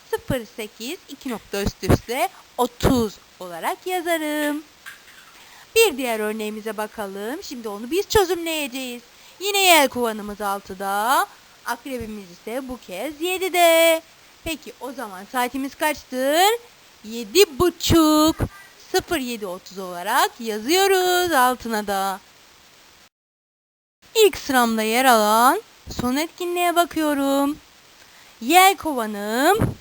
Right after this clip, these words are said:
altıdadır. Yine yarım saattir. Akrebim ise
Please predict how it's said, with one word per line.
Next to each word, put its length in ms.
altıdadır. 760
Yine 320
yarım 340
saattir. 760
Akrebim 520
ise 200